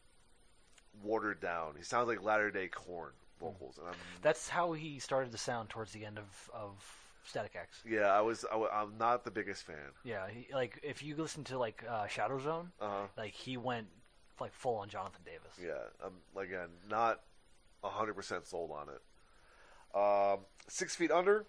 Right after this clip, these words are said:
Speaker 1: will, uh, have entered the studio to begin recording their new album. The follow-up to two thousand seventeen's Torment is due later this year via Metal Blade Records. And last but not least here, Grey Days, which is Chester Bennington's pre-Linkin Park band, will release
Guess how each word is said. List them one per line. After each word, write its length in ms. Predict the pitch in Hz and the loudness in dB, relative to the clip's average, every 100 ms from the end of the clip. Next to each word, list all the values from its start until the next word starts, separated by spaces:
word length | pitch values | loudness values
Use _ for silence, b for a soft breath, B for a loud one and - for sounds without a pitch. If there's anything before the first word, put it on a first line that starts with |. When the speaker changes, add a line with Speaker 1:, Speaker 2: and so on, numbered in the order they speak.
| - | 2
Speaker 1:
will, 460 | 147 143 135 - - | 4 4 2 -2 2
uh, 200 | 117 107 | 6 8
have 240 | 113 131 | 8 8
entered 180 | 143 143 | 6 2
the 60 | 127 | -4
studio 240 | - 151 | 0 2
to 60 | 139 | 2
begin 180 | 147 151 | 2 2
recording 320 | 147 151 156 | 4 4 4
their 160 | 143 196 | 6 6
new 140 | 165 | 8
album. 260 | 135 151 208 - - | 8 8 6 -6 -8
The 80 | 131 | -4
follow-up 360 | - 156 156 151 | 6 10 10 6
to 60 | |
two 160 | 135 170 | 0 6
thousand 260 | 165 151 | 8 8
seventeen's 600 | 143 165 156 - 160 156 - | 6 2 2 -4 -4 -4 -6
Torment 440 | - 220 165 170 | 4 6 8 6
is 100 | 131 | 2
due 220 | - 151 135 | -4 -2 0
later 400 | 127 160 156 147 | 4 6 6 6
this 220 | 143 - | 4 0
year 180 | 147 170 | 0 0
via 220 | 135 131 | 2 4
Metal 180 | 123 117 | 4 4
Blade 180 | 117 | 4
Records. 380 | 110 110 147 - - - b b b b b b b b b - - | 4 2 -2 -10 -20 -20 b b b b b b b b b -20 6
And 360 | 165 185 165 135 | 10 12 10 6
last 540 | 110 131 165 139 - - | 4 12 12 12 10 6
but 180 | 147 135 | 6 8
not 180 | 135 | 6
least 260 | 127 131 - | 4 -2 -2
here, 220 | 135 120 | 2 2
Grey 400 | 98 113 160 156 | 2 6 8 8
Days, 400 | 127 123 101 90 | 4 2 2 0
which 120 | 104 | -2
is 160 | 113 104 | -2 -4
Chester 360 | - 156 151 143 | 4 6 6 4
Bennington's 400 | 139 135 131 117 | 4 2 -2 -8
pre-Linkin 520 | - 185 151 139 135 | -2 0 0 0 0
Park 300 | 139 135 - | 4 4 4
band, 220 | 135 123 | 0 2
will 100 | 147 | 2
release 360 | 143 135 131 | 2 0 -2